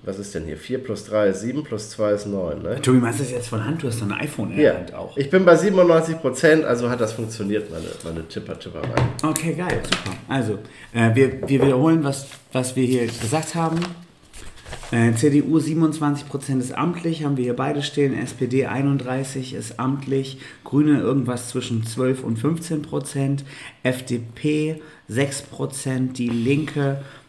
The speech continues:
Speaker 2: neun Prozent. Bürger in Wut, sagt Tobi Hensel, neun Prozent. Ich erschauder und tipp das lieber gar nicht. Und Volt schätzen wir irgendwas zwischen null Komma drei und drei Prozent.
Speaker 1: Ja, richtig.
Speaker 2: So, ähm,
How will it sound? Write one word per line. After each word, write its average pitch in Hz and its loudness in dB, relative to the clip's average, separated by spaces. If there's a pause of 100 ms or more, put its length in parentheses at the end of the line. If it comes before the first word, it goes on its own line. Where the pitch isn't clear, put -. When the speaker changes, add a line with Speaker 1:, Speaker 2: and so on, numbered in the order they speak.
Speaker 2:
neun 131 6
Prozent. - -6
Bürger 170 2
in 127 0
Wut, 139 -6 (340)
sagt 117 -4
Tobi 127 -2
Hensel, 117 -2
neun 117 2
Prozent. 135 -4
Ich - -8
erschauder 127 -2 (200)
und 113 0
tipp - -4
das 139 -2
lieber 127 -2
gar 120 -2
nicht. 120 -4 (260)
Und 110 0
Volt 123 0 (300)
schätzen 113 -2
wir 110 0
irgendwas 110 -2
zwischen 107 -4
null 107 -2
Komma 104 -6
drei 95 -8
und 92 -12
drei 104 -4
Prozent. 92 -6
Speaker 1:
Ja, 101 10
richtig. 110 2
Speaker 2:
So, 160 4 (320)
ähm, 120 2